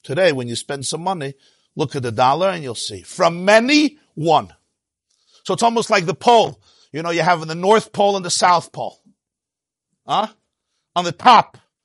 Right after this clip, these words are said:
you have complete oneness, complete oneness, and then complete fragmentation.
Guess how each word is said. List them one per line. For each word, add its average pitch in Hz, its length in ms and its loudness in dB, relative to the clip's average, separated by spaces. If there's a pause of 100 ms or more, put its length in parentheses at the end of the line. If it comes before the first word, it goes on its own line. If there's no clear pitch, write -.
(220)
you 143 100 -4
have 165 180 0
complete 170 440 -8
oneness, 185 920 0 (420)
complete 165 420 -8
oneness, 175 440 -2 (240)
and 151 80 -8
then 196 120 0
complete 196 400 -6
fragmentation. 175 960 -2